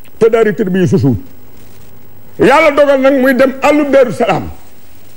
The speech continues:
Booba àll bu tuddugul Daaru Salaam, mu ngi tudd àllu Mbaafaar, Daaru Salaam ba Touba.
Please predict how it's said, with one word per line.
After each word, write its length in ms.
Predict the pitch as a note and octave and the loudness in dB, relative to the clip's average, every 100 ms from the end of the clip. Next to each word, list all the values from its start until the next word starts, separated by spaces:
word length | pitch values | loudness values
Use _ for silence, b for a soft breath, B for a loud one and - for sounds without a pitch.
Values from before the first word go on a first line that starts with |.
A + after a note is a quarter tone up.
| - - - - - - - - - - - - - - - | -16 -16 -16 -16 -16 -16 -16 -16 -16 -16 -16 -16 -14 -6 2
Booba 260 | C4 C#4+ B3+ | 4 4 2
àll 200 | C#4 C#4 | 2 2
bu 80 | C4+ | 2
tuddugul 400 | - F4 F4 E4+ | 0 2 4 4
Daaru 180 | C#4 C4 | 4 2
Salaam, 360 | - A#3 A#3 - - - | 2 2 2 -2 -10 0
mu 120 | A3+ | 4
ngi 80 | B3 | 4
tudd 160 | A#3+ A#3+ | 4 4
àllu 200 | G#3+ G3+ | 4 4
Mbaafaar, 500 | F#3 G3+ G#3+ F3 C3+ F#2+ - - | 4 4 4 4 2 -2 -8 -2
Daaru 220 | D#3+ F#3 | 2 4
Salaam 260 | - E3+ D3+ | 2 0 2
ba 80 | G#3+ | 2
Touba. 320 | D#3+ A#2 | 2 0